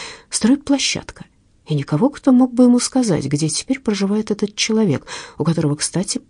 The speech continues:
пока в наличии обе руки. Альбер ворвался в номер Эдуара как вихрь. «Смотри, смотри, читай!» — вопил он, потрясая смятой газетой перед глазами Эдуара,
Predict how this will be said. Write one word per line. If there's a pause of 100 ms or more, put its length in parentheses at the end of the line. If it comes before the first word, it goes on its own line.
пока
в
наличии (420)
обе
руки. (1800)
Альбер
ворвался (120)
в
номер
Эдуара
как
вихрь. (560)
«Смотри,
смотри,
читай!» — (360)
вопил
он,
потрясая
смятой
газетой
перед
глазами
Эдуара,